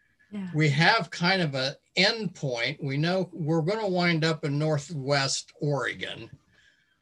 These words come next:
Speaker 2: We know it's kinda gonna be a week and a half later, because even under the best circumstances of, say, driving five hundred miles a day,
Speaker 1: <laughs>
Speaker 2: it takes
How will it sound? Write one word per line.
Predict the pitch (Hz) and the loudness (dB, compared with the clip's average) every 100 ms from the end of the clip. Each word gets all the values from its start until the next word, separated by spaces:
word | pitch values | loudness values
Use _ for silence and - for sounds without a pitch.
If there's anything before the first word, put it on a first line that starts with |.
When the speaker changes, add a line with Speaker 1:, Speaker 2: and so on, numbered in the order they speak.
| _ _ _ _ _ _ - | _ _ _ _ _ _ -10
Speaker 2:
We | 156 160 165 | -2 2 4
know | 175 214 247 220 | 4 6 6 4
it's | - - - - | 2 -2 -6 -6
kinda | 226 | -2
gonna | 170 196 175 | 0 2 2
be | 151 170 175 - | 4 4 4 2
a | |
week | 139 143 190 208 | 0 2 2 0
and | 147 | 0
a | 139 | 2
half | 160 156 - | 2 0 -2
later, | 160 165 143 131 | 0 2 2 0
because | 139 135 135 147 147 | -4 -4 0 0 2
even | 196 196 185 | 0 0 0
under | 170 165 | 2 0
the | 143 127 | -2 -2
best | 147 156 151 | 2 2 2
circumstances | - 202 160 135 - 135 120 120 165 139 | 0 -2 -2 -4 -4 -4 -4 -6 -6 -4
of, | 135 - | -4 -4
say, | 175 143 | 0 0
driving | 117 123 143 160 170 156 131 123 | -2 -2 2 4 4 2 -2 -6
five | - 156 165 160 | -4 2 2 2
hundred | 123 147 165 147 135 | 2 2 2 0 -4
miles | 127 143 160 165 143 131 - | -2 0 0 0 -2 -4 -8
a | 139 | -8
day, | 117 113 135 180 147 98 120 147 - | -8 -4 0 2 2 0 -2 -2 2
Speaker 1:
<laughs> | - - 339 - - - - | 2 4 2 2 -8 -10 0
Speaker 2:
it | 170 - 220 | 0 2 4
takes | 233 185 - | 4 4 -2